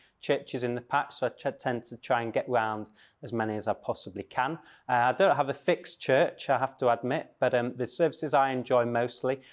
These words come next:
are what people could describe as the happy, clappy churches. And when I was in university in Nottingham, I went to a brilliant Pentecostal church where everybody gets off their,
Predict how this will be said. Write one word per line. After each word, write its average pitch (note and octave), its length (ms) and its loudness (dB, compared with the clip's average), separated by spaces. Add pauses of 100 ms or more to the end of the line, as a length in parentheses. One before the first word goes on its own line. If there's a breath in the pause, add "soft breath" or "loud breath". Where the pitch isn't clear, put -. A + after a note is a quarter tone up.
(220 loud breath)
are B2 80 -4
what A#2 240 0
people - 360 -6
could - 140 -10
describe A2+ 480 -2
as A2 140 -8
the - 80 -6
happy, - 340 -4
clappy - 500 -4
churches. A2 600 -2
And A2 80 -6
when A2+ 140 -4
I - 20 -2
was A2 140 -6
in A2+ 160 -2
university A#2+ 720 0
in A2 140 -4
Nottingham, A#2 440 -4
I A2 60 -4
went A#2 200 -6
to A#2+ 120 -4
a A2+ 40 -4
brilliant B2+ 720 0
Pentecostal B2+ 880 -4
church - 520 -4 (400 loud breath)
where A2 220 2
everybody A#2 760 2
gets C3+ 340 0
off - 200 -2
their, G#2+ 260 0